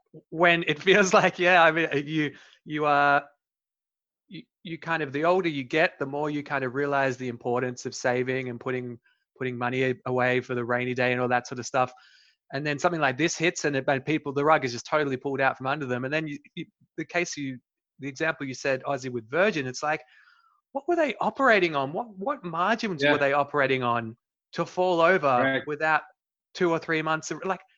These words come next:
Speaker 1: that's just, the mind boggles, 'cause I guess their
Speaker 2: Yeah.
Speaker 1: flights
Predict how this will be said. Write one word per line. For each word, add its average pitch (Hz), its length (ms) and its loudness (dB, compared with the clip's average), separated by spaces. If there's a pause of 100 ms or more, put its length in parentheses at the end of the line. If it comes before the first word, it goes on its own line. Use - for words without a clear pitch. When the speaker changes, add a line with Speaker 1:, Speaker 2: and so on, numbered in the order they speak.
(200)
Speaker 1:
that's 302 220 -2
just, - 200 -12 (220)
the 220 60 0
mind 240 340 0
boggles, 180 520 0
'cause 196 380 -6 (360)
I 185 40 -2
guess 247 240 -4
their 180 160 2
Speaker 2:
Yeah. 185 80 2
Speaker 1:
flights 185 480 0